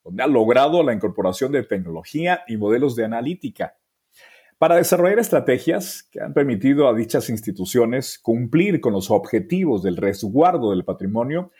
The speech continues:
y con ello impactar de forma positiva a la evolución de las áreas de negocio, propiciando agilidad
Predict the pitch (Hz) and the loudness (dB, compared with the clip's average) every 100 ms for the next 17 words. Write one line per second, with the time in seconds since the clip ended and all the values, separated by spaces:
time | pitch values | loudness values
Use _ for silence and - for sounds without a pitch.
0 | _ - - 170 185 151 147 - - 151 | _ -18 -8 -2 2 4 2 0 0 0
1 | 117 151 135 170 160 123 131 127 123 104 | 2 0 2 2 2 0 0 -2 -4 -4
2 | 101 117 120 131 117 - 104 98 95 95 | -4 -2 2 2 0 -2 0 0 0 -2
3 | 127 123 120 98 - 110 113 107 101 95 | 0 2 2 0 2 0 2 0 0 -2
4 | 87 87 - 87 _ _ _ _ _ - | -2 -4 -8 -18 _ _ _ _ _ -8
5 | - 113 - 143 147 160 165 - - 92 | -6 -2 0 2 4 2 2 -12 -18 -8
6 | 98 95 98 127 131 | -4 0 4 4 2